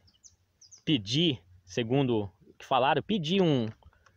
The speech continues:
uma ajuda aí pro avô financeiramente, né? Pois só ia procurar o avô pra isso, né? Pra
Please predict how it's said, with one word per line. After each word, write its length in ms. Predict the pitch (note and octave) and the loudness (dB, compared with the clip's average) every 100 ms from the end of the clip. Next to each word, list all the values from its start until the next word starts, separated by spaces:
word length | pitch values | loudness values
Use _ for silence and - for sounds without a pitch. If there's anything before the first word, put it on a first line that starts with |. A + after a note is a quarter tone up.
| - _ _ | -20 _ _
uma 200 | A#2+ C#3 | -4 -2
ajuda 340 | B2 C3 D3 C3+ | 0 2 4 2
aí 80 | |
pro 160 | C3 C#3+ | 2 0
avô 340 | A2 A#2+ G3+ - | 0 2 2 0
financeiramente, 1040 | - D3 C3+ - D3+ C#3 C3+ A#3 - - - - - | -4 -2 -2 0 0 2 0 -2 -4 -12 -16 -20 -6
né? 180 | A#2+ D#3+ - _ _ - _ _ _ _ - - | -4 -4 -8 _ _ -20 _ _ _ _ -20 -2
Pois 680 | A2+ B2 A#2 G2+ - - _ _ _ _ _ _ _ _ _ _ _ | 2 2 0 -4 -12 -20 _ _ _ _ _ _ _ _ _ _ _
só 180 | - G3+ | 0 2
ia 140 | B3 | 2
procurar 460 | B3+ C4 C4 A#3 B3 | 2 2 4 6 6
o 60 | |
avô 260 | A#3+ F#3+ B3+ | 6 6 4
pra 180 | F#4 E4 | 4 4
isso, 360 | F#3+ C#3+ - | 4 2 0
né? 200 | C3 F3+ - - - _ - - _ - - - _ - - _ - _ - | -2 -4 -6 -14 -20 _ -20 -20 _ -20 -20 -20 _ -20 -20 _ -20 _ -14
Pra 440 | - A#2 A2 G2+ | -4 -2 0 -2